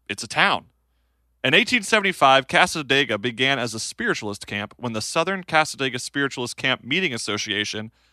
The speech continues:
was founded by George P. Colby from Pike, New York.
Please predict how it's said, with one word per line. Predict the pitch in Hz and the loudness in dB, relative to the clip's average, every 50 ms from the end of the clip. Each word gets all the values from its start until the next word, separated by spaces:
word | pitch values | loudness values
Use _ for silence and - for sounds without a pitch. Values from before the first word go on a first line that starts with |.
| _ - | _ -6
was | 127 120 - | -6 -6 -4
founded | - - 139 139 143 135 117 107 104 | 0 4 4 4 4 2 0 -2 -2
by | - 104 98 | 0 -2 -2
George | 98 98 - 127 127 143 165 165 160 - - - - | -2 -4 -4 0 0 2 0 0 -2 -6 -12 -12 -6
P. | - 156 151 160 165 - _ | -4 -4 -2 -4 -6 -8 _
Colby | - 143 135 123 113 113 107 110 110 - _ _ _ _ _ | 0 2 2 2 2 0 -2 -2 -4 -6 _ _ _ _ _
from | - 120 104 95 - | -8 -8 -8 -8 0
Pike, | - 143 139 151 156 - - _ | 4 6 6 6 4 2 -6 _
New | 117 120 135 | -6 -4 -2
York. | 147 151 147 135 110 98 - _ _ | 0 0 2 2 0 0 -4 _ _